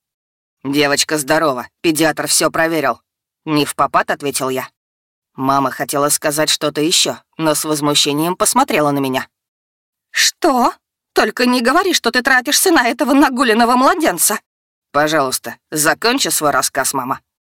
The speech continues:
Девица трясла коляской с орущим младенцем и слёзно молила дать ей денег. Разумеется, она не получила ничего. Только деньги на билет,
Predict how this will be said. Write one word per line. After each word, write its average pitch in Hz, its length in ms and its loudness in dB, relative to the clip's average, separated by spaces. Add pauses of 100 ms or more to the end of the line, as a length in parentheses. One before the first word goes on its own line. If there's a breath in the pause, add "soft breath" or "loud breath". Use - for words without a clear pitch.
(460)
Девица 202 520 2
трясла 196 320 0
коляской 180 480 -2
с - 80 -2
орущим 185 360 0
младенцем 185 640 0 (100)
и 226 100 -2
слёзно 196 480 2
молила 220 380 2
дать 165 220 -2
ей 160 100 -2
денег. 143 420 -6 (300)
Разумеется, 170 800 0
она 175 140 0
не 185 120 -4
получила 202 440 2
ничего. 247 500 2 (360)
Только 165 320 0
деньги 170 340 0
на 165 120 2
билет, 170 380 0